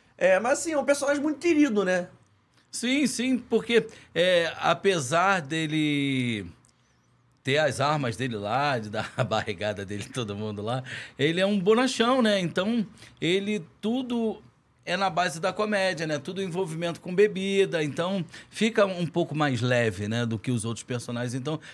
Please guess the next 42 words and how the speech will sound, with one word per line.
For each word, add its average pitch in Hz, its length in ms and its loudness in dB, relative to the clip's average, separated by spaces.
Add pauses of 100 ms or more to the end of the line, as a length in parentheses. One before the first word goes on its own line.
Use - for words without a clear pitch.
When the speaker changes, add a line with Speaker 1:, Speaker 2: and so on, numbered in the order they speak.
Speaker 2:
eu 147 60 2
acho 160 180 -2
que - 80 -10
isso 170 240 -4
que - 100 -12
faz 160 280 -2
com 165 100 -8
que 151 80 -6
a 165 60 0
galera 165 300 0
goste. 120 540 -4
Speaker 1:
E 208 80 -2
você, 220 460 -2
quando, 254 480 -2 (140)
como 233 160 -2
é 392 80 -2
que - 60 -10
chegou 311 440 2
até 190 220 2
você 170 260 -2
esse 160 120 -8
personagem? 143 600 -2
Foi 131 180 -2
teste? 190 480 2
Foi 156 200 -2
indicação? 170 880 2 (400)
Speaker 2:
Foi 220 140 6
indicação, 226 560 2
foi 202 280 2
di-, 170 200 -12
foi, 175 420 -4
foi 170 220 -4
direto. 180 640 0
Quem 156 800 0
dirigiu 139 480 -2
o 156 100 0
LOL 147 400 0 (360)
foi 139 200 -4
o 147 120 0
Leonardo 143 400 0
Santos, 185 480 -4
né? 170 160 -4